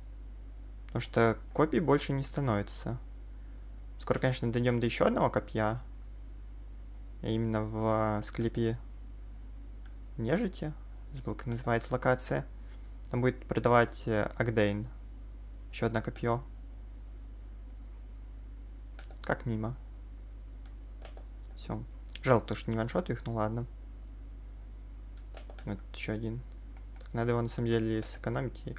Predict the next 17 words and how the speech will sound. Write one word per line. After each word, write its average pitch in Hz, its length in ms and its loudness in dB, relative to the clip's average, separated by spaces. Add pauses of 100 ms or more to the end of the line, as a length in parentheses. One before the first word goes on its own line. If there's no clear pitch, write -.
(120)
а. 104 280 6 (1040)
Ладно. 113 400 2 (1300)
Не 131 80 2
заметил 131 320 4
то, 131 120 2
что - 140 4
я 135 60 10
его 135 100 6
ваншотнул. 143 540 4 (3250)
Каракатица - 560 4
здесь, 113 200 0
кстати, - 240 -4
что - 160 -6
с - 120 -4
неё 120 100 2
падает. 120 460 0 (1400)
Бью? 127 280 2